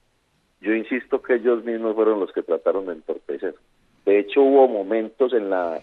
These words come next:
recolección de firmas que a mí personalmente me tocó eliminar paquetes enteros de firmas que nos llegaban a los puntos de recolección,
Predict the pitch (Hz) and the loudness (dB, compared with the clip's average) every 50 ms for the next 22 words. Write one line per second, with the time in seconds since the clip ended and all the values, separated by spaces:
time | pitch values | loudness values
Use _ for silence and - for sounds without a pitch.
0 | - - 92 87 - - 95 92 90 - 101 98 104 120 120 120 131 123 120 120 | -10 -10 -10 -8 -2 -2 -2 -2 -2 -4 -6 -4 -2 -2 -2 -2 -4 -6 -4 -6
1 | 120 113 - - - 98 90 90 107 127 147 135 - - 104 101 - 95 95 98 | -6 -6 -4 0 2 2 2 2 0 -4 -6 -4 -2 -2 -4 -2 -4 -6 -4 -4
2 | 95 98 110 143 151 147 - - - - _ _ _ _ _ _ _ _ _ _ | -4 -4 -4 -6 -6 -8 -10 -12 -12 -12 _ _ _ _ _ _ _ _ _ _
3 | - 113 113 110 - - 113 - - - 113 113 117 131 139 135 123 113 107 107 | -6 -4 -4 -2 2 2 2 2 4 4 2 4 4 2 -2 -4 -4 -4 0 2
4 | 107 107 - - _ - 147 135 131 - - 143 131 - - 139 123 110 107 98 | 2 2 2 0 _ 2 4 4 4 4 2 2 2 2 2 0 0 2 0 -2
5 | - - - 113 127 117 113 104 - 139 139 127 123 110 - - 113 101 98 92 | -2 -2 -2 0 0 2 0 -2 -2 -2 -6 -6 -6 -8 -8 -6 -6 -6 -6 -4
6 | 82 92 90 87 98 104 120 127 131 135 117 101 90 - - 107 104 101 - 127 | -2 -2 2 4 6 6 6 6 6 4 2 0 0 -4 -6 -10 -8 -4 -2 0
7 | 120 113 104 92 - - 92 87 85 80 - - 151 170 170 | 0 0 0 0 -4 -2 -4 -2 -2 -4 -6 -4 -4 -4 -4